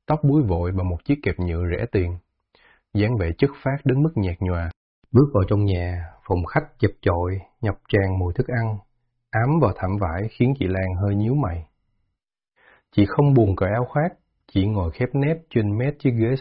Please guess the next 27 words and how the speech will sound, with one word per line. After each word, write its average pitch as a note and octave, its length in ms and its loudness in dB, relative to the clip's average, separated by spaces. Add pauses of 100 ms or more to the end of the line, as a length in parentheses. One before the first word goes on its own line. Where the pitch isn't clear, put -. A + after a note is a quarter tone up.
sofa G2+ 600 -2
đã G2+ 100 -6
xẹp F#2 220 -4
lún, A#2 320 0 (680)
cử A2+ 140 6 (100)
chỉ G2 240 2
như C3+ 220 2
sợ F2 240 -2
rước A2+ 200 4 (100)
thêm C3 160 -2 (100)
bụi F2+ 120 0
bặm F2+ 220 -2
vào F#2 120 -2
người. F2 400 -4 (1500)
Hiền G2 200 6
lúi G2+ 220 4
húi A#2+ 260 2
rót D3 240 2
trà F#2 140 -2
nóng, G2+ 320 -4 (480)
dọn F#2 280 0
ra G#2+ 160 0
đĩa F#2 200 0
trái C3 180 0
cây A#2 220 0
gọt F2 160 -2
sẵn, A2 400 -6